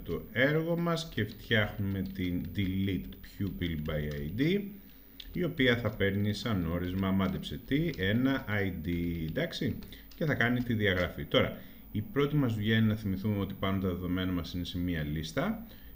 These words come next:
Ξέρουμε ότι κάνουμε διαγραφή ενός συγκεκριμένου στοιχείου από τη λίστα με την pop, οπότε αυτό που με ενδιαφέρει είναι να βρω σε ποια θέση της λίστας βρίσκεται η εγγραφή με το συγκεκριμένο I D. Οπότε θα του κοπανίσω μια σηριακή αναζήτηση, όπως καταλαβαίνεις, δηλαδή θα πάω και θα του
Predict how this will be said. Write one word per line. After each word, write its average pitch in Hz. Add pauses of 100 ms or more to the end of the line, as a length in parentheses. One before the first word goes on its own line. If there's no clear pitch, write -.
Ξέρουμε 139
ότι 110 (140)
κάνουμε 127
διαγραφή 101
ενός 110
συγκεκριμένου 101
στοιχείου -
από 104
τη 92
λίστα 98
με 90
την 78 (120)
pop, 104 (520)
οπότε 135
αυτό 127
που 120
με 110
ενδιαφέρει 98
είναι 147
να 110
βρω 113
σε -
ποια -
θέση 107
της 78
λίστας 92 (120)
βρίσκεται 117
η 107
εγγραφή 95
με 170
το 131
συγκεκριμένο 107
I 95
D. 78 (520)
Οπότε 170
θα 143
του 120
κοπανίσω 113
μια 104
σηριακή 92
αναζήτηση, 78
όπως -
καταλαβαίνεις, 151
δηλαδή 101
θα 98
πάω 90
και -
θα -
του -